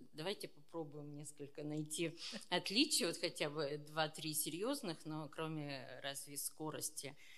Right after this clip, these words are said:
в метро. Ну, вот это тоже какое-то такое пространство со своими правилами.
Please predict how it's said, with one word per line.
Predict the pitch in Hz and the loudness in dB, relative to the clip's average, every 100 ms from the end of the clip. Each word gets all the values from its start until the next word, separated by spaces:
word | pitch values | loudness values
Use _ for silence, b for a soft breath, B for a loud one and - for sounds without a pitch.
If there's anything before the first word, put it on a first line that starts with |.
| b b b - | b b b -10
в | 143 143 | -8 -4
метро. | 147 143 151 147 135 135 b b b b b b b b b - | -2 -4 -4 -2 -2 -4 b b b b b b b b b -16
Ну, | - 147 185 | -14 -14 -14
вот | 208 - | -16 -14
это | 214 185 | -10 -8
тоже | - 170 196 | -2 -2 -2
какое-то | 165 - 160 151 147 | -6 -6 -6 -6 -8
такое | - - 147 | -12 -6 -6
пространство | 156 147 147 - 170 214 - - 147 | -4 -2 -2 0 2 2 -4 -4 -4
со | - 143 | -2 -4
своими | - 156 151 139 | -2 2 2 2
правилами. | 131 165 196 196 165 151 147 143 | -2 -2 -2 -2 -4 -2 -4 -6